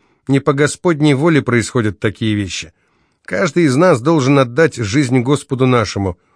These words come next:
Бетховен умер, Иисус умер, президент Эйзенхауэр умер. Неужели,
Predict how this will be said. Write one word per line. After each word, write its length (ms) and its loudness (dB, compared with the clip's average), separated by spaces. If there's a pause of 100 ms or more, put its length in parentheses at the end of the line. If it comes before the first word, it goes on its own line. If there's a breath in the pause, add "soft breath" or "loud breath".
(180)
Бетховен 580 2
умер, 320 0 (320)
Иисус 600 0
умер, 340 0
президент 600 -2
Эйзенхауэр 800 2
умер. 340 -2 (460)
Неужели, 480 2